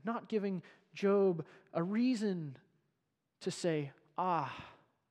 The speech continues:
this is why God has done this." God reveals himself to this man in his suffering.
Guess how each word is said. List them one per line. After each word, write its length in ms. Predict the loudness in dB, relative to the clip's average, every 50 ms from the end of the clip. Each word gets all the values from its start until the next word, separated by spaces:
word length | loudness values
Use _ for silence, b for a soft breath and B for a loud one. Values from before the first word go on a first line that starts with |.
| _
this 220 | -8 -6 -6 -6 -6
is 100 | -8 -8
why 160 | -6 -6 -6
God 300 | -4 -4 -4 -2 -2 -4
has 160 | -4 -8 -10 -10
done 240 | -10 -10 -10 -10
this." 420 | -12 -14 -16 -16 -20 -20 -20 -20 -20 _ _ _ _ _ _ _ _ _ _ _ _ _ _ _ _ _ _ _ _ _ _ _ _ _ _ _ _ _ _ _ _ _ _ _ _ _ _ _ _ _ _ _ _ _ _ _ _ _ _ _ _ _ _ _ _ _ _ _ _ _ _ _ _ _ _ _ _ _ _ _ _ _ _
God 460 | -6 -4 -4 -2 -2 -2 -4 -4 -6 b b b b b _ _
reveals 600 | -10 -10 -10 -8 -6 -4 -2 -2 -2 -2 -4 -8
himself 520 | -12 -14 -14 -14 -10 -8 -8 -8 -8 -10 -14 -20 -20 -20 _ _ _ _ _ _ _ _ _ _ _ _ _ _ _ _ _ _ _
to 140 | -12 -10 -8
this 220 | -8 -8 -10 -8
man 400 | -8 -6 -6 -6 -6 -8 -10 -12
in 180 | -12 -12 -12 -12
his 180 | -12 -12 -14
suffering. 480 | -12 -12 -12 -12 -12 _ -18 -18 -18 -20